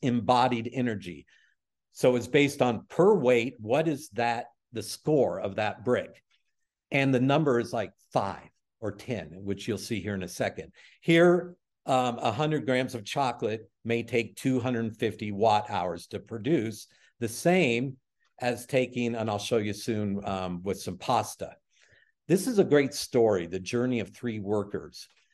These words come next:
The journey would be, uh, Farmer Joe takes a whole season to irrigate his land and to, um, plow the land and to plant the seeds,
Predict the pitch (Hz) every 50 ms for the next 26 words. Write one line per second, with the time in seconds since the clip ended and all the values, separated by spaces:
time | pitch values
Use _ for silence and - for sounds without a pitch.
0 | _ _ - 117 107 104 131 202 226 226 202 175 160 147 131 143 131 104 98 139
1 | 131 131 131 127 123 123 - - - _ _ _ _ _ _ - 131 131 127 127
2 | - - - - - _ _ _ _ _ _ _ _ _ _ _ - 147 151 160
3 | 160 160 156 127 131 143 139 120 101 90 - - - _ _ _ _ _ _ -
4 | 127 123 - - 127 - - - 208 226 214 208 202 - - - 175 156 147 -
5 | - 117 104 - 117 113 - 165 147 156 156 151 151 156 151 135 127 127 120 117
6 | 98 82 87 98 101 104 98 90 80 78 73 67 - _ _ _ _ _ _ -
7 | - - - _ - - 139 131 127 123 120 117 117 - - 143 135 131 127 120
8 | 117 120 120 120 123 131 117 110 110 110 107 104 107 107 - - - - 156 143
9 | 131 127 120 104 107 98 92 95 95 92 87 85 80 76 80 78 _ _ _ _
10 | _ _ _ _ - 131 135 131 127 127 127 120 127 - - 147 139 127 123 120
11 | 117 117 113 - - - 165 151 139 127 - 131 110 - - - 147 131 120 107
12 | 95 90 85 - - - - -